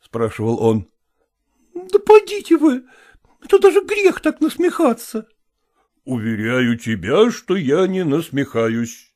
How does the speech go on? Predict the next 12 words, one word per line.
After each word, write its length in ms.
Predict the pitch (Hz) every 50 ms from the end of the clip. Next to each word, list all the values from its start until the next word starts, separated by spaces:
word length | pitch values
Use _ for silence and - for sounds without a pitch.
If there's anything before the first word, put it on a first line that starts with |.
| _ _ _ _ _ _ _ _ _ _ _ - - - -
Бери 460 | 160 123 160 139 117 117 120 117 113
эти 200 | 104 - 113 107
деньги 440 | 87 92 131 190 233 262 254 220 220
и 120 | 196 165
покупай 520 | - - 143 117 - 127 - - 139 135 -
себе 240 | - 120 110 117 110
хорошее 500 | - 110 113 117 120 107 - 101 101 104
белье 540 | 90 101 104 90 87 101 143 196 262 269 262 _ _ _ _ _ _ _ _ -
и 220 | - 127 131 131
закажи 640 | 127 104 131 127 127 127 107 90 110 151 208 269 262
подвенечное 920 | 262 - - 185 156 143 165 170 135 156 220 208 - - 247 254 254 247
платье». 760 | 254 - 165 165 165 160 156 - - - 175 180 185 175